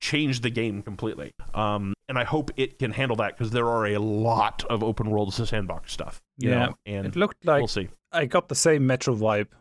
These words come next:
Speaker 2: I got from the, from the other games, so I'm, I'm hopeful.
Speaker 1: Yeah. Okay. Cool. Um, Shadow of War looks interesting. Have you heard much about it?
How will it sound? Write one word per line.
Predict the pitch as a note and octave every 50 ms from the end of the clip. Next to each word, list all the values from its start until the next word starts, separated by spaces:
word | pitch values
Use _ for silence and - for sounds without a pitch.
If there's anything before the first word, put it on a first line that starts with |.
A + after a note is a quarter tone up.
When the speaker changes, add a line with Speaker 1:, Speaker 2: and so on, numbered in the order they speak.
| _
Speaker 2:
I | - C#3
got | B2+ C3+ B2 -
from | - C3 A#2 A#2
the, | A#2 A2 A2 G#2+
from | G2+ - - A#2+ A2
the | A2 A2 A2
other | G#2 G#2
games, | F#2+ G#2+ G#2 G#2 G#2+ G#2 -
so | - - A2+ G#2 G#2 G2+ - _ G#3 A3
I'm, | E3 C3 B2+ C3+ - _
I'm | - D#3+ C3+
hopeful. | B2 B2 - - B2+ A2 - - _ _ - -
Speaker 1:
Yeah. | C#3+ A2+ F#2 - - - _ _
Okay. | - D#3+ - G2 F2+ - _ _ -
Cool. | A#2+ G#2 - _ - - -
Um, | - C#3+ D3 D3 D3 D3+ D3 D3 D3 D3 D3 D3 C3
Shadow | - - F3+ E3 E3+ F3
of | E3 C3+
War | C#3+ D#3+ F3 F#3
looks | F3 D#3+ - F#3
interesting. | F3+ F3 G3 F3 - A3 A3 G#3
Have | E3 C#3 C3
you | C3+
heard | C3 D3 D3 D#3
much | D3+ D#3 D3+ -
about | D#3+ D3+ D#3 E3
it? | F3 E3+